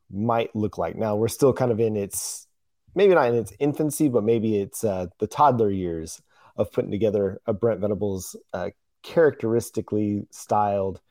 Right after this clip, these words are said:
team. And so it's, it's really exciting. And I think in a lot of ways, now we didn't necessarily plan on talking about this, but in a lot of ways, it is a bit of a turning the page for Oklahoma. Um, you know, the last four months, even though we've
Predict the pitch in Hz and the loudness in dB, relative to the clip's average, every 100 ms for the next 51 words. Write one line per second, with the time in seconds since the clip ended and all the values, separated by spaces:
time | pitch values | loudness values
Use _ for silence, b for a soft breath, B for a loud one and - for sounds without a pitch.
0 | _ _ _ _ - 117 98 95 98 135 | _ _ _ _ -6 -4 -4 -6 2 6
1 | 165 - 170 131 202 208 131 151 143 151 | 6 4 0 2 6 6 6 6 6 6
2 | 139 127 170 156 156 b b b b b | 6 4 2 -2 -6 b b b b b
3 | b _ _ - _ _ 151 139 123 135 | b _ _ -20 _ _ 4 6 8 6
4 | 143 123 120 127 147 143 - _ _ _ | 6 6 6 4 0 -4 -14 _ _ _
5 | _ _ 127 123 117 113 117 120 117 101 | _ _ -6 -2 -2 0 0 0 -2 -4
6 | 110 - 117 101 127 110 123 120 110 101 | -4 2 0 2 -2 0 0 2 0 -2
7 | 110 98 120 110 143 139 135 147 127 117 | -2 0 -2 0 2 4 6 6 6 4
8 | 127 135 - 120 120 135 127 - 123 113 | 4 0 -4 -2 0 0 -2 -4 -6 -2
9 | 127 120 113 131 123 107 - 110 123 - | 0 0 -2 -2 -2 -4 -4 -4 -4 -8
10 | - - 117 113 113 104 104 107 131 196 | -20 -4 -2 0 -2 -4 -6 -4 -4 -6
11 | - _ _ _ - 107 104 98 101 - | -10 _ _ _ -6 -4 -4 -6 -10 -4
12 | 120 110 113 120 120 - 123 120 101 - | 0 2 6 6 4 0 2 4 2 -2
13 | 69 - - _ _ - 127 120 117 117 | -4 -12 -16 _ _ -4 0 2 2 0
14 | 104 | -4